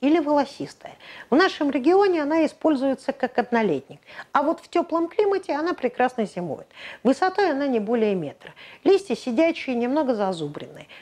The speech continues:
Возможно, вам известны ее сорта, такие как Бабье Лето, Мармелад и Голдфлейм. Есть еще рудбекия обхватывающая, чарующее название, не правда ли? Обхватывающей ее назвали,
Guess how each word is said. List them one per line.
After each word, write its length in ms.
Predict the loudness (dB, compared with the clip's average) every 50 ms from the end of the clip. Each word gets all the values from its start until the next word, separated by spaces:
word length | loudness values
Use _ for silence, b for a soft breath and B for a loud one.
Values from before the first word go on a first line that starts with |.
| B _
Возможно, 640 | -2 -2 0 2 2 2 2 2 0 -2 -6 -8 -6 -4
вам 320 | -2 -2 -2 -2 -4 -6 -8
известны 440 | -8 -6 -2 -2 -2 -2 -2 -2 -2
ее 200 | 0 0 0 0
сорта, 380 | 0 0 -2 0 0 0 -2
такие 420 | 0 0 -2 -4 -4 -6 -8 -8 -6
как 220 | -6 -8 -8 -4
Бабье 400 | -2 -2 -2 -2 -2 -2 0 2
Лето, 380 | 4 4 4 4 2 2 -2 -4
Мармелад 680 | -2 -2 -2 -2 -2 0 2 4 4 4 2 0 -4 -12
и 80 | -8 -2
Голдфлейм. 600 | 0 0 0 0 -2 -8 _ -12 -12 -12 -12 -14 -18 -20 -20 -20 B B B B B B B B
Есть 280 | 0 0 0 0 0 -4
еще 340 | -6 -6 -4 0 2 2 2
рудбекия 680 | 2 0 -2 -2 0 -2 -2 -2 -2 0 0 0 0 -2 -6
обхватывающая, 1160 | -6 -6 -6 -6 -4 0 2 2 2 2 0 -4 -12 -16 -18 -20 -18 -16 -16 -16 -16 -16 -20 b b b b b b -4
чарующее 580 | -2 0 2 2 2 2 0 -2 -4 -10 -12
название, 540 | -10 -8 -8 -8 -6 -6 -6 -6 -8 -12 -10
не 140 | -10 -6 -2
правда 340 | 0 0 0 0 -2 -4 -6
ли? 140 | -6 -10 _ B B B B B B B B B
Обхватывающей 960 | -2 -2 -2 -2 0 0 0 0 0 -4 -4 -2 -2 -4 -4 -8 -10 -12 -10 -6
ее 220 | -4 -2 -2 0
назвали, 580 | 0 -2 -4 -2 -2 0 0 2 2 0 B